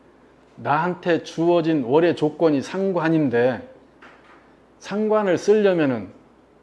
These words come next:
인성으로 배워야 된다, 이 얘기네. 그죠?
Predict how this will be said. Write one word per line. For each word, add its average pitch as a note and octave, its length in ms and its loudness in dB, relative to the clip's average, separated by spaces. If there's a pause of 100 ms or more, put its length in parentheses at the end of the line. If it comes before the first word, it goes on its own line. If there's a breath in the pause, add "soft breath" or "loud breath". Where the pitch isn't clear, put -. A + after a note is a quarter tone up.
(540)
인성으로 F3 840 0
배워야 D#3 440 4
된다, B2 320 -2
이 B2 140 0
얘기네. B2+ 400 0
그죠? D3 300 -6